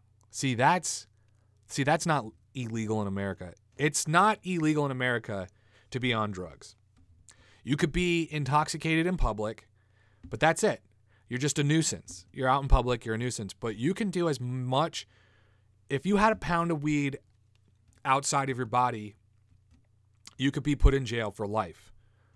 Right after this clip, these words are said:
federally. If you had a pound of weed inside of your body,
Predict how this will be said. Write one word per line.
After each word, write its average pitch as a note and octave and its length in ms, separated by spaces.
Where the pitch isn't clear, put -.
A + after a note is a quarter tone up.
federally. G2 500
If D3+ 220
you G#3+ 140
had A3 120
a D#3+ 60
pound E3 300
of C3+ 100
weed C3 400
inside C3 480
of E3+ 80
your B2+ 100
body, G2 440